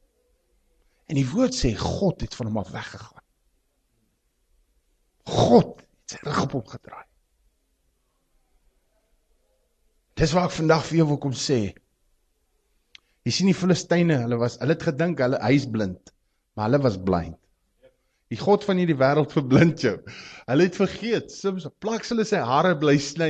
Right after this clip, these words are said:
het, maar die perd het gemaal, en terwyl hy gemaal het, het sy hare weer begin groei. Jy kan miskien nog 'n man se oë uitsteek, maar as hy in die gees kan sien, as hy kan weet, my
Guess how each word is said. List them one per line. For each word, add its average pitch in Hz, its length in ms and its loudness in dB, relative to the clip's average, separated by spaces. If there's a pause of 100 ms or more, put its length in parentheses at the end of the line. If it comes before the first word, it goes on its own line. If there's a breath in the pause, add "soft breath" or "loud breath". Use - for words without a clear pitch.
het, 107 160 -6 (260 loud breath)
maar 139 160 2
die 220 120 4 (100)
perd 190 380 2
het - 120 -10
gemaal, 117 600 4 (560)
en - 80 -2
terwyl 175 340 8
hy 196 80 6
gemaal 139 480 0
het, - 220 -12 (100)
het 131 160 -4
sy 147 120 2
hare 151 400 4
weer 151 160 4
begin 135 280 0
groei. 117 380 0 (1600)
Jy 156 80 4
kan 247 140 6
miskien 262 340 2
nog 220 140 6
'n 196 80 8
man 180 200 8
se 214 120 2
oë 196 320 4
uitsteek, - 420 -6 (1080)
maar 120 120 0
as 127 80 0
hy 156 80 4
in 156 140 4
die - 80 2
gees 220 260 4
kan 131 220 2
sien, 92 260 -8 (1040)
as 156 160 4
hy 180 100 8
kan 180 220 6
weet, 202 320 6
my 165 180 8